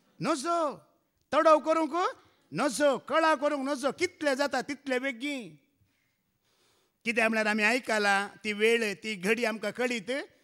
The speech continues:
ते तयार आसचे पासून आमी मोगाळ भावा भयणांनो, इल्ले आत्मीय गजिणी आतां सुडसुडाय जावची गरज आसा गी ना? आसा. आमी आतां सुडसुडी आसा, उलोवंक सुडसुडी आसा. <laughs>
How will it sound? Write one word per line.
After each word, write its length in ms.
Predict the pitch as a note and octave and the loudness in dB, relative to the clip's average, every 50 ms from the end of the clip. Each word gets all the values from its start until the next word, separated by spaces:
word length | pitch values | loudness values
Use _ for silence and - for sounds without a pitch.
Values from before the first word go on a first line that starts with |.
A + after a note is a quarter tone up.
| _ _ _ _ _ _ _ _ _ _ | _ _ _ _ _ _ _ _ _ _
ते 120 | G3 F#3+ F#3 | -6 -6 -4
तयार 360 | - A#3 C4 C#4 C4 A#3 A3 | -2 -2 0 0 2 0 0
आसचे 280 | A#3+ A#3 - - A3 | 0 -2 -2 -4 -4
पासून 300 | G3+ G#3 G#3+ D#3+ F#3+ F3+ | -4 -4 -6 -8 -6 -6
आमी 220 | G3 G3+ A3 G#3+ G3+ | -4 -4 -4 -4 -4
मोगाळ 300 | F#3+ G3+ G#3 F#3+ F#3+ F#3 | -4 -4 -4 -4 -4 -4
भावा 260 | E3 D3+ E3 G#3 B3+ | -4 -2 -2 -2 -2
भयणांनो, 580 | C4+ B3 A3+ G#3 G#3 G#3+ G#3+ G#3 F#3 F3 F#3 G#3+ - - - _ | -2 -2 -2 0 0 -2 -2 -2 -2 -4 -4 -6 -8 -14 -20 _
इल्ले 140 | - F#3+ G3 | -8 -6 -4
आत्मीय 400 | - C4+ D#4 - _ - D#4 D#4+ | -2 -2 -4 -4 _ 0 0 2
गजिणी 340 | D#4 E4 E4+ D#4+ E4+ E4 E4 | 2 2 0 0 2 2 2
आतां 180 | D#4+ D4+ D4+ D#4 | 2 2 0 -2
सुडसुडाय 500 | - D#4+ D#4+ D4 - F#4 F#4+ F#4 F4 E4+ | -2 -4 -4 -2 0 2 4 6 6 6
जावची 340 | E4 E4 F4 E4+ - E4+ | 6 4 2 2 0 -2
गरज 360 | E4 E4 E4+ F4 F4 E4 F4 F#4 F4+ D#4 A#3+ F3 C#3+ C#3 _ _ _ _ _ _ _ | 0 2 2 2 2 0 -4 -4 -4 -4 -6 -8 -10 -14 _ _ _ _ _ _ _
आसा 240 | B3 C#4 - D4+ D4+ | -4 0 2 2 2
गी 140 | C#4 C#4+ C#4+ | 2 2 2
ना? 240 | C4+ C4+ C#4 D4+ - - - _ _ _ _ _ _ _ _ - | 2 2 2 0 -2 -4 -8 _ _ _ _ _ _ _ _ -4
आसा. 260 | A#3+ C4 - C#4+ A3 - - - _ _ - | -2 -2 0 -2 -4 -4 -6 -12 _ _ -6
आमी 200 | C#4+ D#4+ D#4+ D#4 | -4 -2 0 0
आतां 140 | D4 C4+ C#4 | 0 -2 -2
सुडसुडी 420 | - C4+ C#4 B3 A3 - D#4+ D#4+ | -2 -4 -6 -6 -6 -4 -2 0
आसा, 180 | D#4 C4 - A#3+ | 0 0 -2 -4
उलोवंक 320 | B3 E4 F4 D#4+ D#4 D4+ | -4 0 2 2 2 0
सुडसुडी 380 | A3 D4+ D4+ A3+ D4+ E4 D#4 D4 | 0 -6 -6 -6 -6 -4 -4 -4
आसा. 220 | A#3+ - - - | -4 -4 -6 -10
<laughs> 420 | - B2+ - D#3 G#2+ A2 G#2 - | -16 -16 -16 -16 -16 -18 -18 -20